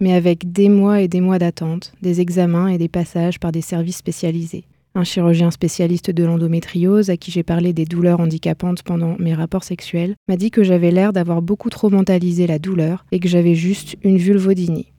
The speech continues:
Il m'a sorti ça comme ça, sans paraître se dire que son diagnostic oral sans examen pouvait m'affecter.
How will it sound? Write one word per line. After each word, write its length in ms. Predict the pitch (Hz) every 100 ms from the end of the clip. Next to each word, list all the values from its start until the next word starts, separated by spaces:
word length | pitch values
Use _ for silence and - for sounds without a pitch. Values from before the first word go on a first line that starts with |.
| _
Il 120 | 202 190
m'a 120 | 180
sorti 300 | 202 - -
ça 180 | 196 185
comme 220 | 262 240
ça, 240 | 170 175 -
sans 220 | - 202
paraître 460 | 196 185 208 208
se 100 | -
dire 300 | 175 165 196
que 80 | -
son 160 | 185 170
diagnostic 560 | 170 175 175 - 208
oral 320 | 196 175 185 -
sans 200 | 185 175
examen 420 | 170 165 160 185
pouvait 240 | - 180
m'affecter. 560 | 165 170 170 - 180